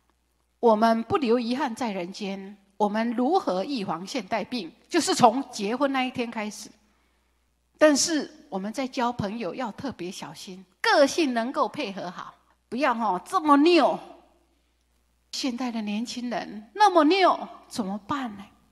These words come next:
因为很多胎教都没有做好，所以现在有很多职业妇女。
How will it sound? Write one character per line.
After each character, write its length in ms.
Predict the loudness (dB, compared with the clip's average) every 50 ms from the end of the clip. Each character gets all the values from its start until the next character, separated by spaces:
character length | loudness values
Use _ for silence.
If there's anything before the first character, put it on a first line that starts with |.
| _ _ _ _ _ _ _ _ _ _ _ _ _ _ _ _ _ _ _ _ _ _ _ _ _ _
因 220 | -2 -2 0 0
为 240 | 0 0 -2 -2 -4
很 320 | -4 -4 -4 -4 -4 -6
多 440 | -4 -2 -2 -2 -2 -2 -4 -6 -10 -14 -20 _ _ _ _ _ _ _ _ _ _ _
胎 240 | 0 2 4 4 4
教 220 | 4 2 0 0
都 140 | 0 0 -2
没 140 | -2 -4 -4
有 100 | -6 -6
做 240 | -8 -8 -10 -10 -10
好， 240 | -12 -14 -16 -18 -18 _ _ _ _ _ _ _ _ _ _ _ _ _
所 220 | -10 -6 -4 -4
以 40 | -4
现 240 | -2 -2 -2 -2 -2
在 200 | 0 -2 -2 0
有 180 | 0 -2 -2
很 160 | -2 -4 -6
多 180 | -6 -4 -4 -4
职 280 | -4 -6 -8 -8 -6 -4
业 180 | -2 -2 -2
妇 240 | -4 -4 -4 -4 -4
女。 240 | -6 -8 -10 -14